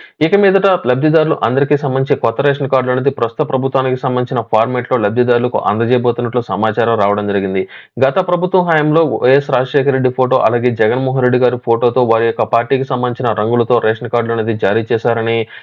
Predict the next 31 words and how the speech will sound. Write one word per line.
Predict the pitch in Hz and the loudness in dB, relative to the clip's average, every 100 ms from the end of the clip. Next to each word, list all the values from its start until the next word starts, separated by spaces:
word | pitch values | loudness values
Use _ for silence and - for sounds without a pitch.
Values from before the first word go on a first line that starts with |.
| _ - | _ -4
ప్రస్తుత | 143 185 180 | -2 0 0
ప్రభుత్వం | 165 160 160 170 | 0 0 0 0
ఈ | 123 | 0
యొక్క | 127 131 110 | 0 0 0
రేషన్ | 117 143 135 | -2 0 -2
కార్డుల | 127 127 | 0 -2
స్థానంలో | 120 113 120 113 | -2 -2 0 0
పూర్తిగా | 120 117 131 127 | -2 -2 0 0
తొలగించి | 107 113 120 113 120 120 - - - | 0 0 0 0 2 2 -2 -6 -2
పాత | 139 180 | 0 0
కార్డుల | 180 160 156 | 0 0 0
స్థానంలో | 156 135 135 139 | 0 0 2 0
కొత్త | 123 110 135 | 0 -2 0
కార్డులను | 131 127 127 110 | 0 0 0 0
లబ్ధిదారులకు | 113 123 123 123 123 - | 2 2 2 2 0 0
అందజేయబోతున్నట్లు | 113 117 123 123 120 117 120 123 | 0 2 2 2 0 0 -2 -2
సమాచారం | 101 104 110 120 117 | -2 0 0 0 0
అయితే | 113 110 | 0 0
రావడం | 92 104 117 | 2 0 2
జరిగింది. | 113 113 135 240 - _ _ _ _ _ _ _ | 2 2 2 0 -2 _ _ _ _ _ _ _
వీటికి | 151 196 196 | 4 4 2
సంబంధించి | 190 180 175 160 156 | 0 0 0 2 2
ఈ | 131 | 2
నెలలోనే | 135 139 135 135 | 2 2 0 0
పూర్తి | 120 127 139 | 0 -2 -2
స్థాయిలో | 139 131 131 | 0 0 2
నిర్ణయాలు | 107 107 120 120 | -2 0 0 -2
తీసుకోబోతున్నట్లు, | 110 110 - 120 120 123 117 113 120 113 - - | -2 -4 0 2 2 0 -2 2 2 0 -4 -4
మనకు | 139 165 180 165 | -2 2 2 0
పూర్తి | - 160 175 | 0 0 0
స్థాయిలో | - 147 156 | 0 2 4